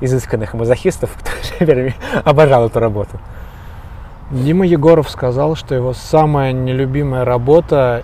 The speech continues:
Speaker 2: это с жутким закислением, когда четыреста через сто метров, э, в каком-то сумасшедшем темпе.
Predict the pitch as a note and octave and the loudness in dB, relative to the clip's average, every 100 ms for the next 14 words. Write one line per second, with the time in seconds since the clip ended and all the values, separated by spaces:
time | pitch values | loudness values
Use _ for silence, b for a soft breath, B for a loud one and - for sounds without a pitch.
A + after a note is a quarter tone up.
0 | - C#3 B2+ - C3 B2+ B2 B2 C3 - | -6 -6 -4 -2 0 2 0 0 -2 -4
1 | C3+ B2 A#2+ B2 - C3+ D3+ C#3 B2 A#2 | -4 -6 -6 -8 -2 0 0 0 -4 -6
2 | A#2+ B2 B2+ B2 A#2+ A#2 A#2 A2+ - - | -6 -2 0 0 -2 -2 -4 -6 -8 -4
3 | C3+ B2+ - A#2+ A#2 A#2 A2+ - B2 A2+ | -4 -4 -4 -6 -4 -4 -6 -8 -6 -6
4 | - - A#2+ B2 C#3 C3+ A2+ A2 - - | -8 -4 -2 0 -2 -2 -6 -8 -10 -10
5 | A2+ A2 A2 A2 F2+ A2 B2 A#2 - A#2+ | -8 -6 -4 -6 -6 -6 -6 -6 -8 -8
6 | A#2+ - A2 - A2 B2 C3 B2 A2+ | -6 -6 -6 -6 -6 -4 -6 -6 -10